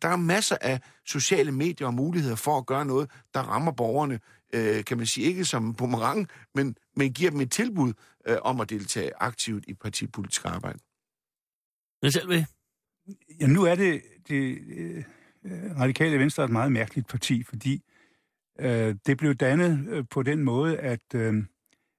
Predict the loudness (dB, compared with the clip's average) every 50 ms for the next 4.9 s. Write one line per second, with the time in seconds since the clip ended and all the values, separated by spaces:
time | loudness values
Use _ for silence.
0 | _ _ -2 -2 0 2 2 2 2 2 0 -2 -2 0 -2 0 0 0 2 2
1 | 2 2 2 0 -2 -4 -4 -4 -6 -6 -6 -8 -8 -8 -4 -4 -4 -4 -4 -6
2 | -6 -6 -8 -8 _ -8 -4 0 0 0 0 0 -2 -2 -2 -2 -2 -2 -2 -2
3 | 0 0 0 0 0 0 -2 -2 -2 -2 -4 -2 -2 0 0 0 0 0 0 2
4 | 2 2 0 0 -2 -2 -4 -4 0 -2 -2 -2 -2 -8 -8 -6 -10 -12